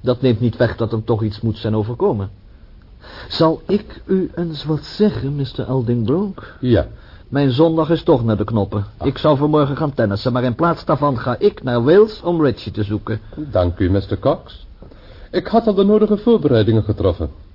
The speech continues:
Speaker 2: Inclusief een cheque voor uw onkosten.
Speaker 1: Oh, eh, u, u had er dus al op gerekend dat ik dat zou doen?
Speaker 2: Dat was het doel van mijn bezoek.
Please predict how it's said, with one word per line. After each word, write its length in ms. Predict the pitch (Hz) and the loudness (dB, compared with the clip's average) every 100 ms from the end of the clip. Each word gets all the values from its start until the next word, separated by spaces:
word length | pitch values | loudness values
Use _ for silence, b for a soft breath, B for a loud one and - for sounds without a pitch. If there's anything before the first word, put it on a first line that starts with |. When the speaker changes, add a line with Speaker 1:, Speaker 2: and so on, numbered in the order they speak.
| - - b b b - | -20 -20 b b b -4
Speaker 2:
Inclusief 560 | 127 120 120 110 135 | -2 0 -4 0 0
een 140 | 110 107 | 0 -4
cheque 500 | - 196 - - - - - | -2 -6 -6 -20 -20 -20 -6
voor 100 | 160 | -4
uw 100 | 160 | 0
onkosten. 600 | 95 87 92 87 - 87 | -2 -2 -4 -6 -8 -4
Speaker 1:
Oh, 220 | 226 165 107 - - | 2 0 0 -18 -14
eh, 60 | 107 107 - - - | -10 -10 -12 -20 -6
u, 300 | 147 127 98 - - - - - - - | -2 -2 -4 -12 -20 -20 -20 -20 -20 -6
u 240 | - 139 120 | 2 4 4
had 240 | 139 139 | 2 2
er 120 | 143 | 0
dus 200 | 131 131 | 2 0
al 100 | 139 | 2
op 180 | 147 139 | 2 0
gerekend 640 | - 147 180 226 147 127 | -2 4 4 2 -2 -4
dat 160 | - 123 | -4 -4
ik 140 | 127 | -4
dat 160 | 131 120 | -4 -4
zou 220 | - 117 | -4 -4
doen? 240 | 120 120 123 - - - - | -2 -4 -8 -20 -20 -20 -2
Speaker 2:
Dat 180 | 104 101 | -2 0
was 140 | 92 | 0
het 140 | 98 | 2
doel 220 | 92 107 95 | 6 6 6
van 160 | 95 | 4
mijn 160 | 90 87 | 2 2
bezoek. 420 | 85 170 208 | 0 -2 -4